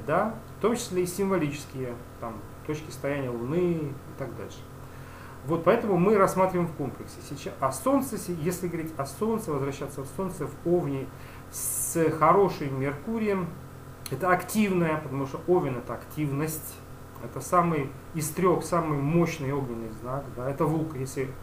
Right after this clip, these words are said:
Овен — это вулкан, Лев, Лев — это Солнце, Стрелец — это искра, то Овен — это вулкан. Это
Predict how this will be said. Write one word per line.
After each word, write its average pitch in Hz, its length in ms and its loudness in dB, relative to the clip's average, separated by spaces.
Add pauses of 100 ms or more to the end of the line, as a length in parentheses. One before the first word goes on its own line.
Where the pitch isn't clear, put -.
Овен — 165 340 4 (120)
это 135 180 -4
вулкан, 147 640 4 (160)
Лев, 147 240 0 (240)
Лев — 190 240 4
это 156 200 0
Солнце, 202 580 0
Стрелец — 160 480 0 (180)
это 123 100 -8 (440)
искра, 175 500 0 (100)
то 123 220 -2 (200)
Овен — 160 300 0
это - 160 -4
вулкан. 160 540 2 (640)
Это 139 260 -2